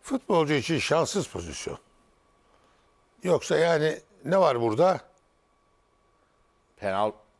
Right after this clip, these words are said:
Speaker 2: tekme geliyor hocam o adama.
Speaker 1: Nereye geliyor bakalım bir.
Speaker 2: Göğsüne.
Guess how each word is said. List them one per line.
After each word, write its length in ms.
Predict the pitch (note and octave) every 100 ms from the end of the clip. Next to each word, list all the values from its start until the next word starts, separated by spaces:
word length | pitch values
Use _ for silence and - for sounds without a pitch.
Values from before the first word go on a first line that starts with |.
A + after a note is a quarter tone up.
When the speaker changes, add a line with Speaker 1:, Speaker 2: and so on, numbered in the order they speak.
| _ _ _
Speaker 2:
tekme 380 | - A#2 C3+ D#3+
geliyor 320 | E3+ D#3+ D3
hocam 220 | B2 B2+
o 40 |
adama. 320 | A#2+ A2+ B2 D3+
Speaker 1:
Nereye 300 | D#3 D#3 B2
geliyor 400 | A2+ A2 A#2+ A#2+
bakalım 420 | A#2 B2+ A2+ G2
bir. 160 | D3+
Speaker 2:
Göğsüne. 840 | B2 B2 B2+ B2 C#3 D3+ C3+ C#3